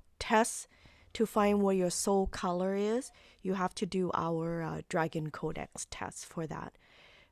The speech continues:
But let's go over the science behind the color therapy.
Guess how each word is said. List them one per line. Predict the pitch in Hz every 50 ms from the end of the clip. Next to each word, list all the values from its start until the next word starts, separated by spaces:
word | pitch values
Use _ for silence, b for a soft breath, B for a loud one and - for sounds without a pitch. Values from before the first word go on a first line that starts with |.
| b b
But | - 208 202 202
let's | - - 226 269 277 -
go | - - 240 226 220 208
over | 202 190 196 202
the | 196 180 180
science | - - - 190 180 180 180 180 -
behind | - - 165 170 170 165 160 165
the | 160
color | - - - 165 156 156 170 175 - 160 - - b b b b b b _
therapy. | - 185 165 160 160 156 - - - - - 165